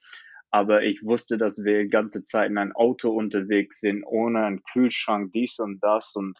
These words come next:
keine Ahnung, ob wir irgend-, irgendwo ein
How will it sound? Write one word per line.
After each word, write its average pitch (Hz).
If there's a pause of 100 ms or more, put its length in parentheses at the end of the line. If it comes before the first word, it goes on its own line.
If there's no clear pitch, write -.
keine 107
Ahnung, 107
ob 101
wir 101
irgend-, 107
irgendwo 107
ein 95